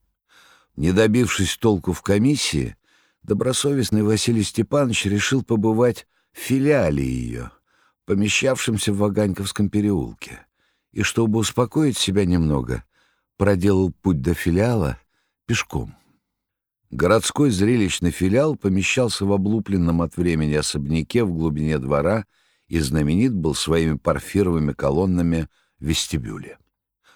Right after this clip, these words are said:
Но не колонны поражали в этот день посетителей филиала, а то, что происходило под ними. Несколько посетителей стояли в оцепенении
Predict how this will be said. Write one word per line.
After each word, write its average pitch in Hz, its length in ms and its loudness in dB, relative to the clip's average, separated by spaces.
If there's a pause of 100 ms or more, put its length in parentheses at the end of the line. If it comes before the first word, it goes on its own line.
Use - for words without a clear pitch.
(140)
Но 87 120 2
не 104 140 4
колонны 120 540 4
поражали 85 560 4
в 78 60 2
этот 76 260 0
день 120 260 0
посетителей 82 720 -2
филиала, 123 640 -2 (500)
а 71 140 -2
то, 78 160 -2
что - 180 -2
происходило 92 720 0
под - 260 -6
ними. 92 340 -12 (500)
Несколько 101 480 0
посетителей 104 640 0
стояли 95 420 0
в 85 100 0
оцепенении 98 800 0